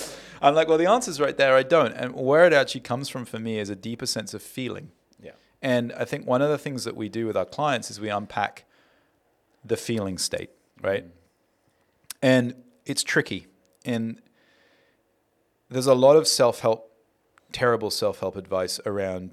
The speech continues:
Speaker 1: do what feels right, right? Look, sitting on the couch and eating ice cream feels right. But if I keep doing that, in about two weeks, it's not gonna feel right anymore, right? So I think really the middle way comes back to this acknowledgement of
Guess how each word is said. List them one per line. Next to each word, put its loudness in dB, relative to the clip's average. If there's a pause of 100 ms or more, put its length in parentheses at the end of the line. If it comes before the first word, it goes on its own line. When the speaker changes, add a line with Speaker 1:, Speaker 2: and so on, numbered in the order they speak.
Speaker 1:
do -4
what -4
feels -10
right, -8 (440)
right? -6 (260)
Look, -2 (220)
sitting -4
on 0
the -4
couch -4
and -10
eating -10
ice -6
cream -14
feels -12
right. -12 (460)
But 2
if -2
I -2
keep -10
doing -2
that, -8
in -6
about 2
two -6
weeks, -10
it's -10
not -4
gonna -6
feel -4
right -2
anymore, -12
right? -8
So 0 (280)
I 4
think -8 (480)
really 2 (260)
the 0
middle 2
way 0
comes -8
back -4
to -10
this -6
acknowledgement -4 (100)
of -4